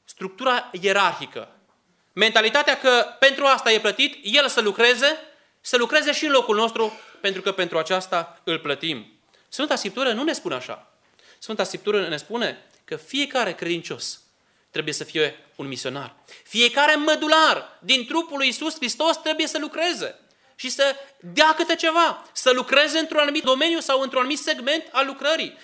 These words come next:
să fie pe baricade. Alții să fie pe baricade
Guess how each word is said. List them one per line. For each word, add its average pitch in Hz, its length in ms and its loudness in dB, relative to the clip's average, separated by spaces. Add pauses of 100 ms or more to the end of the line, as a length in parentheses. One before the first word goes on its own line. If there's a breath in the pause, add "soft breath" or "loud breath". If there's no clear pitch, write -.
(100)
să - 180 2
fie 285 200 0
pe 302 120 -2
baricade. 269 640 0 (540 soft breath)
Alții 262 300 2
să 277 100 2
fie 277 200 0
pe 277 100 2
baricade 269 640 2